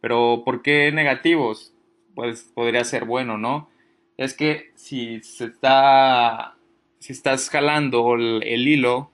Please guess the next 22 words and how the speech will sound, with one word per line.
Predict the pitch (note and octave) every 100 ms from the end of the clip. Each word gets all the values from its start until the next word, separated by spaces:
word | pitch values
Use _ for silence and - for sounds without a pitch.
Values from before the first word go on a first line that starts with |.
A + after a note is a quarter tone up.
| _
te | A#2
estás | - B2 A#2+
descosiendo. | B2 - A#2+ - C3 B2+ A2+
Entonces, | A2 A#2+ A#2+ B2+ B2 B2 - _ - _ _ _ _
en | A#2 A2+ A2
algún | A2 C3 C3+
momento, | A#2+ A#2+ B2+ B2+ B2 C3+ - _ _ _ _ _ _ _ _ _
te | A#2 A2+
es-, | A2 - -
esa | C3 A#2+ C3 B2+ A#2 A2+
costura, | - A#2 - C3 B2 B2 B2
esa | B2 B2+
prenda | B2+ A#2+ A#2+
ya | A#2
no | A#2 A#2
va |
a | A#2
servir | - A#2+ A#2+ B2 A#2+ A2+ _
si | - A#2+
no | A2 A2
la | A2+ A2+ G#2+ G#2
reparas | G2+ G#2+ - B2+ B2+ A2+ -